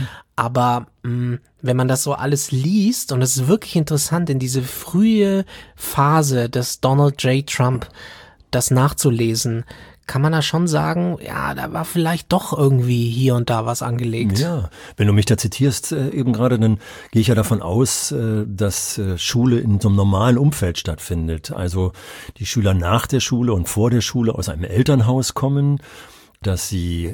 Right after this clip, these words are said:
Speaker 2: in der Schule Menschen aus ganz verschiedenen Zusammenhängen treffen und dass sich da ganz viel entwickeln kann und, äh, dass das Leben danach, äh, dann erst sozusagen noch mal eine Prägung bringt. Aber wenn man sich jetzt überlegt, äh,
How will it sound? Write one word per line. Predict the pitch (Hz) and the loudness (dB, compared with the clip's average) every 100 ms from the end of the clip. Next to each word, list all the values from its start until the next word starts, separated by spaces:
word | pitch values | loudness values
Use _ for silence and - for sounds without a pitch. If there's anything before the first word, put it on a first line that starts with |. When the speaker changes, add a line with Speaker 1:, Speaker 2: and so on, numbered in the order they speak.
| - | -2
Speaker 2:
in | 139 139 | 4 6
der | 139 113 | 6 4
Schule | - 123 120 113 113 | 0 0 2 4 4
Menschen | 110 107 120 - | 4 4 2 0
aus | 104 - | -2 -2
ganz | 113 143 | 2 2
verschiedenen | - 123 - 135 131 113 | 2 -4 -2 0 2 2
Zusammenhängen | - 101 139 113 131 131 127 | 0 0 2 2 2 2 -2
treffen | - 127 - 120 120 - - - - | -2 -4 0 0 -2 -6 -20 -20 -8
und | 98 | -4
dass | 95 | -2
sich | |
da | 95 | -2
ganz | 95 113 | 0 0
viel | - 117 | 0 0
entwickeln | 98 - - 110 | 0 -2 2 0
kann | - 85 82 | 2 -2 0
und, | 90 87 82 - | -2 -4 -4 -4
äh, | 90 85 78 - - | -4 -2 -4 -10 -6
dass | 127 - | -2 0
das | - | 2
Leben | 98 110 | 4 4
danach, | 98 90 98 117 - - | 4 4 2 0 -4 -8
äh, | 127 101 | -4 -2
dann | 90 95 | -2 -2
erst | - - | -2 -4
sozusagen | 107 98 98 92 95 | -4 -4 -2 0 0
noch | 90 | 2
mal | 98 | 2
eine | 90 | 0
Prägung | - 107 95 82 | -2 0 -2 -2
bringt. | 85 82 - - - - | -4 -6 -6 -18 -20 -4
Aber | 98 | 2
wenn | 107 | 4
man | 98 | 4
sich | 104 | 2
jetzt | - | 2
überlegt, | 104 92 131 - - 143 | 0 2 2 0 -8 -4
äh, | 98 | -4